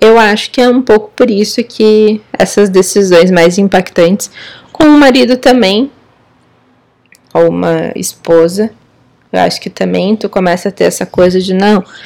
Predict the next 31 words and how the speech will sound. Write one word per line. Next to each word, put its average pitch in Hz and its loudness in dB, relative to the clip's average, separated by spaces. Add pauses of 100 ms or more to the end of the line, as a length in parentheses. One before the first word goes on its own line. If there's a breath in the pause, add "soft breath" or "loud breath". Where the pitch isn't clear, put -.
(220 loud breath)
eu 190 2
tenho 180 -2
que 180 -4
me 185 -2
preocupar 185 -2
com 190 -4
o - -2
bem-estar 190 0
de 196 -2
outra 196 -2
pessoa. 208 -2 (1120 soft breath)
Mas 208 0
acho 226 -2
que - -4
até 254 -2
num 269 2
relacionamento 302 -2
isso. 196 -10 (340)
Claro, 214 0
quando 190 -4
tu 196 -8
casa 202 -2
ou 196 0
vai 196 0
morar 185 0
com 190 -6
a 185 -6
pessoa, 185 0
acho 185 -6
que 214 -2
intensifica. 208 -4